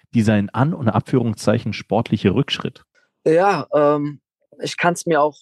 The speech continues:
Speaker 2: ähm, ehrlich gesagt nicht manchmal selber erklären, ähm, wie mein,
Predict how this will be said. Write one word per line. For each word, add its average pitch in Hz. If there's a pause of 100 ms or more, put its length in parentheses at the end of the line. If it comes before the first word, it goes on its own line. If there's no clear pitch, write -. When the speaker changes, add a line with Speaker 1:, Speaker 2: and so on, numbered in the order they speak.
(100)
Speaker 2:
ähm, 135
ehrlich 143 (560)
gesagt 131
nicht 131
manchmal 127
selber 131
erklären, 110
ähm, 107 (260)
wie 123
mein, 110